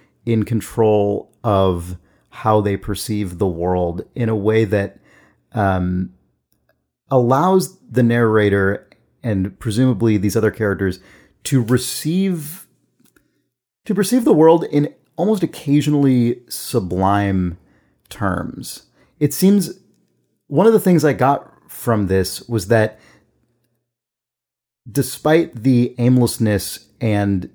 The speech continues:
death and destruction that is common in these stories, there's also an accord-, see, the disconnection from, uh, a sort of daily grind kind of life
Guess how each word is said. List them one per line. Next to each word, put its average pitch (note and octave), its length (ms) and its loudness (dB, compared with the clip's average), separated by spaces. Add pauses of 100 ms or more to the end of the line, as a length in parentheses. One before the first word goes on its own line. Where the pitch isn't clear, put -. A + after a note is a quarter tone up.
(140)
death G#2+ 280 0
and G2+ 140 -2
destruction F#2+ 600 -2
that F#2 100 0
is - 180 -6 (180)
common G2+ 540 -2 (380)
in G#2+ 160 0
these G2+ 180 -2
stories, G#2 500 0
there's A2 220 -2 (140)
also A#2 720 2 (400)
an A#2+ 120 0
accord-, - 600 -4
see, D#3 240 0
the C3 360 0 (840)
disconnection B2+ 1040 0 (140)
from, G2 880 -2 (580)
uh, G2 500 -4
a B2 120 0
sort A2+ 240 0
of F2+ 220 -6
daily A2 420 2
grind G2 640 -2 (100)
kind F3+ 240 -4
of F2 120 -4
life G2 300 0